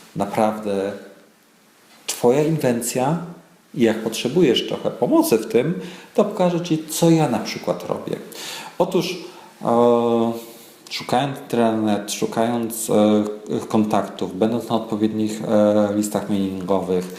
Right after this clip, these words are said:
e, szukam, e, tanich, dobrych, fajnych produktów,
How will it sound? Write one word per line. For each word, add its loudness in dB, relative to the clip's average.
e, 4
szukam, 2
e, 4
tanich, 0
dobrych, 0
fajnych 0
produktów, 0